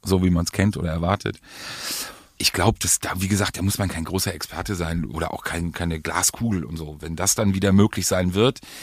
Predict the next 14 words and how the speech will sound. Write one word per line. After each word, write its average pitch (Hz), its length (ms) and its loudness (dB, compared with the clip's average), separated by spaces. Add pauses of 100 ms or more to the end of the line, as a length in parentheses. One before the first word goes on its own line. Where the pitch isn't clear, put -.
(280)
in 104 160 2
gewissen 101 500 4
Größenordnungen, 95 920 2 (840)
da - 140 -6 (240)
wird, - 300 -2
glaub 95 260 4
ich, - 160 -2
auch 98 200 4
natürlich 95 360 2
einerseits 101 480 2
sehr, 107 180 6
sehr 110 140 4
viel - 160 0
Freude 170 580 6